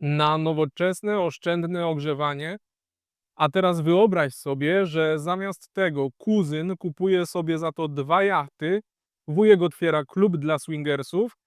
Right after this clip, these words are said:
a ciocia prowadząca solarium sprawia sobie flotę mobilnych ekspresów do kawy. Brzmi jak absurdalny żart? Witajcie w Polsce w roku dwa tysiące dwudziestym piątym. To nie jest żart. To afera z Krajowego Planu Odbudowy.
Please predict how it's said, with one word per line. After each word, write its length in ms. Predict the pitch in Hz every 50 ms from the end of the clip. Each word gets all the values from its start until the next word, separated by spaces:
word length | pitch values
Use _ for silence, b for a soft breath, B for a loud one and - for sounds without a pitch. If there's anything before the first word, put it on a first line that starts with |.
| _ _ _ _ _
a 220 | - 147 143 143 139 131
ciocia 280 | - - 240 - 240 190
prowadząca 580 | - 180 156 165 156 147 165 160 151 - 156
solarium 680 | 147 - 175 170 165 165 170 170 180 202 220 233 240 220
sprawia 400 | - - - 208 202 202 214 190
sobie 260 | - 208 185 208 196
flotę 380 | - - 220 214 208 - 226 208
mobilnych 500 | 202 208 185 180 202 202 202 196 165 196
ekspresów 500 | 202 - - - 226 202 165 - 147 135
do 120 | 131 131
kawy. 340 | - 139 131 131 131 127 127 - _ _ _ _ _ _ _ _ -
Brzmi 280 | 156 156 143 175 196
jak 180 | 196 190 180 170
absurdalny 640 | 185 165 - - 190 170 165 185 180 180 175 180 170
żart? 340 | 165 190 208 233 240 _ _ _ _ _ _ _ _ _ _
Witajcie 500 | - 160 196 170 220 214 214 - - 208
w 80 | 180 _
Polsce 520 | - 226 208 196 170 143 - - - 147 135
w 60 | 139
roku 280 | 160 185 175 - 196 165
dwa 260 | 147 143 139 202 220
tysiące 400 | - 208 170 208 190 - 196 185
dwudziestym 540 | 165 160 170 160 160 147 - - 151 143 131
piątym. 500 | - 139 135 131 - - 139 135 131 131 _ _
To 120 | - 185
nie 120 | 190 214
jest 280 | 214 208 202 180 165 151
żart. 420 | 151 151 185 165 143 131 131 _ _ _ _ _ _ _ _ _ _ -
To 160 | 196 202 208
afera 460 | 185 151 - - 208 202 196 202 202
z 60 | 185 -
Krajowego 560 | - 196 180 175 175 165 185 190 180 185 180
Planu 440 | - - 180 180 175 180 175 175 170
Odbudowy. 580 | 165 151 147 165 151 165 156 143 139 139 127